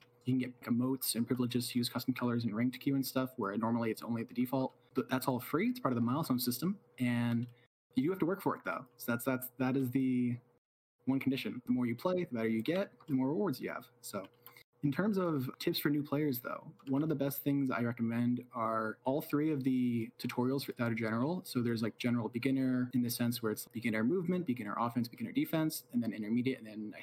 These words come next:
think adept is the third one for hard. But doing those and then jumping into your character-specific tutorial can really help. So, for example, each character has their own unique, the term is a gimmick, but I associate gimmick with, like, bad things, but they're just kinda, like, unique playstyle quirks. Zetaburn, who's, like, the most typical lion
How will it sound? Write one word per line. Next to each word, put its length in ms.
think 200
adept 360
is 120
the 60
third 220
one 100
for 180
hard. 280
But 100
doing 220
those 240
and 100
then 60
jumping 280
into 200
your 120
character-specific 640
tutorial 260
can 100
really 220
help. 240
So, 160
for 120
example, 460
each 160
character 300
has 260
their 180
own 420
unique, 400
the 60
term 240
is 80
a 40
gimmick, 400
but 200
I 60
associate 340
gimmick 180
with, 80
like, 140
bad 240
things, 400
but 140
they're 140
just 100
kinda, 140
like, 160
unique 300
playstyle 400
quirks. 380
Zetaburn, 480
who's, 260
like, 140
the 40
most 220
typical 340
lion 460